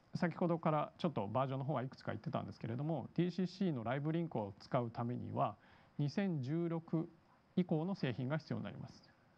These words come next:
で、マヤであればエクステンションはいらないんですけれども、マックスとマヤエルティーに関してはエクステンションワンが必要になります。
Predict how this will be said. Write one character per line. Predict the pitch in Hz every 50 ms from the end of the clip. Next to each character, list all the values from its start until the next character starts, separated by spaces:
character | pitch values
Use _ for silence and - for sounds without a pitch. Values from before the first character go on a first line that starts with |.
| - - -
で、 | 147 139 139 143 - -
マ | 143 147 165
ヤ | 185 196 190
で | 208
あ | 208
れ | 214 214
ば | 170 131 117
エ | 123
ク | - -
ス | -
テ | - 151 147
ン | 135
シ | - 147
ョ |
ン | 135
は | 131 127
い | 123
ら | 127 127
な | 139 135
い | 123
ん | 110
で | 101 101
す | - -
け | - 107
れ | 107
ど | 107 123
も、 | 135 160 165 131 - - - - - - - - -
マ | 127 127 131
ッ | - -
ク | - -
ス | - -
と | - 151
マ | 147 143 143 143
ヤ | 143
エ | 143
ル | 139 143
テ | - 156
ィ | 139
ー |
に | 120 113
関 | - 139 120 117 110
し |
て | - 170
は | 160 135 113
エ | 113
ク | - -
ス | -
テ | 165 147
ン | 147 135
シ | - -
ョ | 143
ン | 135 135 - - - -
ワ | 139 147 123
ン | 101 - - _ _ _ - - -
が | 160 175 185 196 -
必 | - - - -
要 | 120 110 113
に | 131 147
な | 120 101
り | - 90
ま | - -
す。 | -